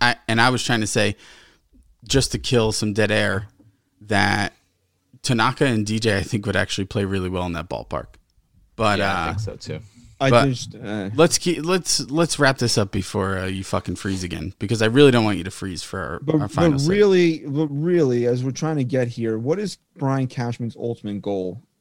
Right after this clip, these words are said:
Speaker 3: as the general manager of the Yankees?
Speaker 1: Um,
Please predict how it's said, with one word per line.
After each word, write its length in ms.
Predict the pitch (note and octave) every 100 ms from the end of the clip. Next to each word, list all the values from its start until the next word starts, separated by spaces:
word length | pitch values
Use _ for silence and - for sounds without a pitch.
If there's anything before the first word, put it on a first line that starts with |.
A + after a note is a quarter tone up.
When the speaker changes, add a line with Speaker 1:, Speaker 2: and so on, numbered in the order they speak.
| -
Speaker 3:
as 200 | G#2+ F#2+
the 60 |
general 380 | F#2 G#2+ G#2+ G2+
manager 340 | F2+ F2+ E2 D2
of 80 |
the 80 | C#2+
Yankees? 540 | E2+ D#2+ - - - _ _ _ _ -
Speaker 1:
Um, 600 | B2+ C3 C3 B2+ C3